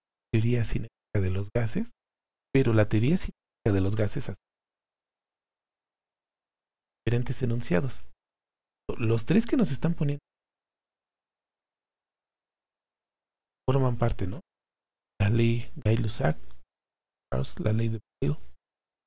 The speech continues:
general de la, la ley general de estado gaseoso. Todas son posibles respuestas. ¿Sí? Preguntas. Cada porque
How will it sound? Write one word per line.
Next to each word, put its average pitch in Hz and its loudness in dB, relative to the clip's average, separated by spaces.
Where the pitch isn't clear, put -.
general 117 4
de 123 2
la, 113 -2
la 110 4
ley 117 2
general 117 -6
de 113 0
estado 113 0
gaseoso. 104 -2
Todas 165 4
son 127 2
posibles 113 0
respuestas. 160 -4
¿Sí? 226 0
Preguntas. 120 0
Cada 135 6
porque 110 -4